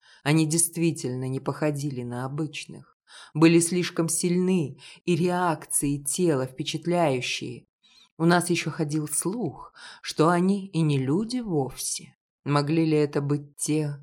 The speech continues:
кто прошёл через изменения в тех лабораториях? В любом случае, стоило выяснить всё это. Но вначале доделаю начатое. Решу дело с их советом, как и обещал. А потом съезжу посмотреть на сына,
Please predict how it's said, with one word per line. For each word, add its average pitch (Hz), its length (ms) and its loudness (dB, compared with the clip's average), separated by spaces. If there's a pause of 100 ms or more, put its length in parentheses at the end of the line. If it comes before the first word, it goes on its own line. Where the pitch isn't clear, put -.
(120)
кто - 200 -4
прошёл 156 420 0
через 151 360 -2
изменения 151 680 0
в - 60 -18
тех 151 220 -2
лабораториях? 120 1080 -6 (280)
В 135 140 -6
любом 156 360 2
случае, 165 640 2
стоило 170 520 6
выяснить 160 680 0
всё - 260 -2
это. 131 440 -10 (380)
Но 143 240 0
вначале 139 720 -4
доделаю 131 600 -4
начатое. 131 840 -10 (300)
Решу 143 440 0
дело 127 360 -2
с - 220 -10
их 139 180 -4
советом, 147 540 -2
как 139 260 -8
и 127 40 -6
обещал. 123 720 -8 (400)
А 170 120 2
потом 143 560 -2
съезжу 135 480 -4
посмотреть 135 580 -6
на 127 120 -8
сына, 127 520 -6